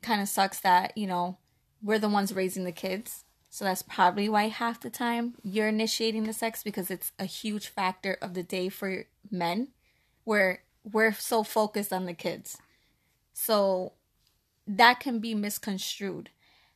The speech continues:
But I do agree that a woman should initiate and should shower a man with love, and roles should be switched.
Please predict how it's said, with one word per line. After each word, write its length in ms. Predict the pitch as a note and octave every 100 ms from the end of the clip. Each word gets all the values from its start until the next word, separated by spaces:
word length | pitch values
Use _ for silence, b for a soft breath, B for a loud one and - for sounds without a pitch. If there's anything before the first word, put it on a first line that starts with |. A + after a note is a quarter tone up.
| -
But 160 | G#3+ -
I 100 | G3+
do 240 | F#3+ A#3
agree 380 | A3 F#3+ G#3+ G3+
that 180 | F3+ E3+
a 40 |
woman 260 | F#3+ G3 G3
should 300 | G3 - A3+
initiate 640 | G3+ F#3 F#3+ - F3+ F3+ F3+
and 140 | F#3+
should 220 | - B3
shower 400 | A3 G#3+ F3+ F#3
a 40 | F#3
man 220 | F#3 F3+
with 120 | F3+
love, 320 | F3 F3+ F3+ -
and 220 | G3+ F#3
roles 260 | G3 G3+ G3+
should 220 | - A3
be 140 | G3+
switched. 500 | F3 - D#3+ - -